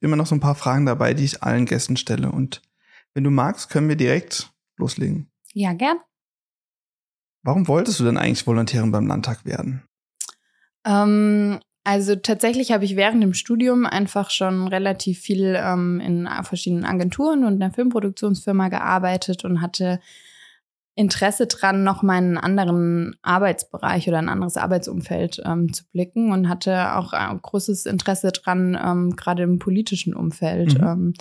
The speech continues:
Speaker 2: aktiv zu werden und, ähm, fand dann gerade hier beim Landtag eben die Nähe zum, ja,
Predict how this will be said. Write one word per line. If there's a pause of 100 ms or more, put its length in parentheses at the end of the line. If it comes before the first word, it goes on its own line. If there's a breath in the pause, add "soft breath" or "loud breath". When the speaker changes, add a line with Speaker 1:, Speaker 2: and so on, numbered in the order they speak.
(280 loud breath)
Speaker 2:
aktiv
zu
werden
und,
ähm,
fand
dann (340)
gerade
hier
beim
Landtag
eben
die
Nähe
zum, (520 loud breath)
ja,